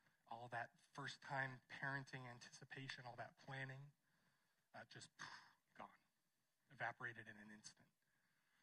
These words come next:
And we didn't really know what to do.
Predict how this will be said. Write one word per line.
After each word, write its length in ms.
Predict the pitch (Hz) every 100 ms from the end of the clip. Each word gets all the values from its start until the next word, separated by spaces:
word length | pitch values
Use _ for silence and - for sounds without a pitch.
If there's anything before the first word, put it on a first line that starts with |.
| - - - - _ _ _ _ _ _ - - -
And 340 | 135 123 110 - - - _ _ _ _ _ _ _ _ _ _ _
we 160 | 143 131 127 -
didn't 280 | 151 143 135 -
really 240 | 139 135
know 160 | 131 131
what 160 | 131
to 80 | -
do. 120 | 143